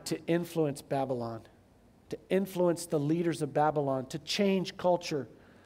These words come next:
Remember, we're to seek the welfare of the city. Daniel is not categorically climbing the corporate ladder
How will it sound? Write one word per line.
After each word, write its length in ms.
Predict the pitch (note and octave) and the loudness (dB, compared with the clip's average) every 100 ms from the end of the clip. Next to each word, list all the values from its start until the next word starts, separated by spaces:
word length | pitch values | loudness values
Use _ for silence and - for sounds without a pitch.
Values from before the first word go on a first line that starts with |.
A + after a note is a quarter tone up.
| - - - - - - - - - | -20 -20 -20 -20 -20 -20 -20 -18 0
Remember, 280 | F#3 G#3+ G3 | 4 6 6
we're 140 | F#3+ | 6
to 80 | F3+ | 4
seek 280 | - G#3+ - | 0 0 2
the 80 | |
welfare 400 | F#3+ G3+ G#3+ G#3+ | 6 6 6 4
of 80 | F#3+ | 4
the 80 | F3 | 2
city. 500 | - A3 G3+ E3+ - - - - - - D#3 | 2 4 4 2 -4 -18 -20 -20 -20 -16 2
Daniel 440 | D#3 A#3 B3 B3+ | 8 8 8 8
is 300 | A#3+ G3+ F3+ | 8 6 6
not 560 | F#3 A3 B3 A3 - - | 4 6 8 6 4 -2
categorically 960 | - A#3+ A#3 F#3 D3 A3+ B3 A#3+ A3+ G#3+ | 4 6 6 2 6 8 8 6 2 2
climbing 540 | - A#3 A#3 A#3 A3+ | 4 6 6 6 2
the 80 | G#3 | 2
corporate 420 | G#3 A3+ A3+ G#3+ | 4 4 6 4
ladder 480 | G#3+ A3 G#3+ F3+ | 6 8 6 4